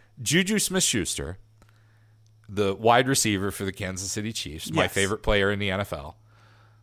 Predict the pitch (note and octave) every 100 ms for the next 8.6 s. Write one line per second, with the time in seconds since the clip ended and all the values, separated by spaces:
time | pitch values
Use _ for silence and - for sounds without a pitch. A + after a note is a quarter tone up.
0 | _ - A#2 A2+ G#2 G2 F#2+ A2 D#3+ G#3+
1 | G#3+ G#3+ F3+ F3+ E3 D3+ D#3 D3 C3+ B2+
2 | A#2 A#2 G#2+ - _ _ - - G#3+ -
3 | B3 D4 C4 C4 C4+ C4+ B3+ A3 - B3+
4 | C4+ G#3 A#2 A2+ C3+ - - G3+ C#4+ F#2+
5 | C#2 - F3 - G#3+ A3 - F#3+ F#3+ -
6 | - - G3+ A3 G3+ G3 G#3+ G3+ F3 A3
7 | C4 D#3 G3+ E3 - G3 D3 A#2+ - A#2+
8 | B2 B2 B2+ B2+ C3 D3